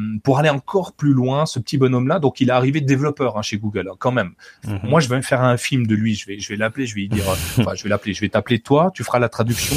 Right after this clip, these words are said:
Speaker 1: pour qu'il me dise à moi, euh, parce qu'il va me dire des trucs que je comprendrai pas. Donc, euh, euh, mais il faut en faire un film. Le, le, le, le bonhomme, euh, dans le, le bonhomme dans le sens, euh,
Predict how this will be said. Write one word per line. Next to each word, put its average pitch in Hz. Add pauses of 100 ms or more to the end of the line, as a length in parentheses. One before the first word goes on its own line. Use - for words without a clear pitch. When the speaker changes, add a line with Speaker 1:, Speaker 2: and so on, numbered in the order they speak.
(120)
Speaker 1:
pour -
qu'il 214
me -
dise 117
à 107
moi, 120 (380)
euh, 107
parce 104
qu'il 113
va 107
me 107
dire 110
des 113
trucs 113
que -
je -
comprendrai 101
pas. 113
Donc, 95
euh, 92 (400)
euh, 110
mais 113
il -
faut 131
en 131
faire 127
un 131
film. 123 (260)
Le, 110
le, 107
le, 104
le 107
bonhomme, 143
euh, 104 (680)
dans 113
le, 98 (200)
le 113
bonhomme 135
dans 117
le 110
sens, -
euh, 95